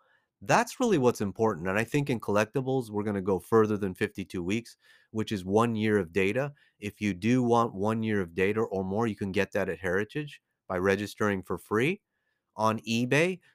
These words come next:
you need to subscribe to a store, which is low as what, five or six or seven bucks a month. Click on selling, click on Terapeak, type in anything in the box, and I recommend sorting by highest price. When you click on highest price on Terapeak,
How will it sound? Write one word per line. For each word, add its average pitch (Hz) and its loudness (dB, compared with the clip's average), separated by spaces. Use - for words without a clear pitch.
you 107 0
need 117 2
to 107 -2
subscribe 104 0
to 107 -2
a 87 0
store, 110 2
which 101 -2
is 87 -6
low 95 4
as 87 -2
what, 87 -2
five 95 2
or 95 -2
six - -8
or 90 -8
seven 92 -4
bucks 90 -2
a 90 -6
month. 135 2
Click 107 2
on 87 2
selling, 131 0
click 101 0
on 85 -2
Terapeak, 131 2
type 107 0
in 98 -2
anything 101 -2
in 87 -4
the 85 -4
box, 131 6
and 98 -4
I 95 0
recommend 107 2
sorting 120 0
by 104 2
highest 104 0
price. 87 -2
When 101 -4
you 107 -2
click 123 2
on 104 0
highest 110 0
price 120 0
on 101 -4
Terapeak, 147 -2